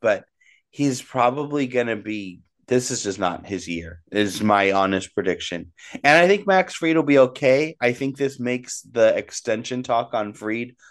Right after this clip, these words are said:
look really bad, because I just don't think that if he's, has a year like this,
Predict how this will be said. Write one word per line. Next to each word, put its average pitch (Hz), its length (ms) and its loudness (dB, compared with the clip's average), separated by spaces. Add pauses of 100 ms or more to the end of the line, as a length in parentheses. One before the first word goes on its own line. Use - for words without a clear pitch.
(120)
look 117 160 -4
really 101 360 0
bad, 98 480 2 (440)
because 110 840 2 (540)
I 117 160 2
just 120 300 -6
don't 107 280 0
think 104 360 -12 (140)
that 107 160 -4
if 101 200 -2
he's, 110 600 -6 (640)
has 117 360 2
a 113 100 2
year 107 280 2
like 101 260 2
this, 107 340 -4